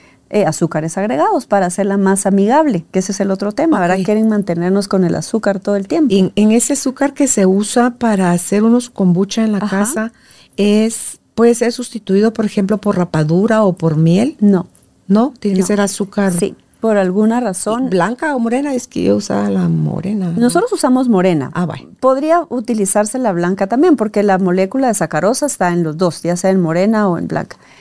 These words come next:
Speaker 1: Lo que pasa con la panela o la rapadura, que sí la utilizamos nosotros para la bebida de jengibre, por ejemplo, de
Speaker 2: Ok.
Speaker 1: jengibre cúrcuma, es que da una amalgama de sabor delicioso, o sea, es muchísimo más enriquecido el sabor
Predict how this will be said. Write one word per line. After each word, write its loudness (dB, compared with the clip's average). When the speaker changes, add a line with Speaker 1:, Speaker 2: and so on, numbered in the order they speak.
Speaker 1:
Lo -2
que -2
pasa -2
con 0
la -2
panela 0
o 2
la 2
rapadura, 0
que -4
sí -2
la 0
utilizamos -2
nosotros -2
para 0
la -4
bebida 2
de 2
jengibre, 0
por -4
ejemplo, 0
de 0
Speaker 2:
Ok. -4
Speaker 1:
jengibre -2
cúrcuma, 2
es -2
que 0
da 2
una 0
amalgama 0
de 0
sabor -2
delicioso, -4
o -14
sea, -6
es -2
muchísimo 2
más -2
enriquecido -2
el -2
sabor 0